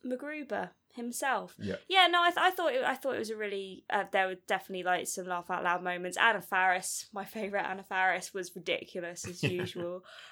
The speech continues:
Speaker 1: Um, and, uh, yeah, no, it definitely. Y-, y-,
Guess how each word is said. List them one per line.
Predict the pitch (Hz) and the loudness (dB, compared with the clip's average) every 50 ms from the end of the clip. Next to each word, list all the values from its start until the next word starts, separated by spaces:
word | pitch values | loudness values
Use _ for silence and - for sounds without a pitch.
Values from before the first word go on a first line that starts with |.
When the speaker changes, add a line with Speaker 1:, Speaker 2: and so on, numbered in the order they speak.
| - - | 0 6
Speaker 1:
Um, | - 202 196 196 202 196 196 196 196 - - | 8 10 10 10 8 6 4 0 -4 -2 2
and, | 196 196 196 190 190 196 185 | 2 2 2 2 -2 -4 -4
uh, | 196 196 185 | -2 -2 -2
yeah, | 196 226 240 226 196 180 | 2 4 4 6 6 4
no, | 185 214 202 | 4 2 0
it | 185 180 | 0 0
definitely. | 214 196 - - 214 185 - - - 185 185 185 185 180 - _ _ _ _ _ _ _ _ _ _ - | -2 -4 -4 -6 -10 -8 -6 -4 -2 -2 -2 -4 -6 -8 -12 _ _ _ _ _ _ _ _ _ _ -14
Y-, | - 170 202 180 - | -12 -12 -12 -12 -14
y-, | - 87 | -18 -20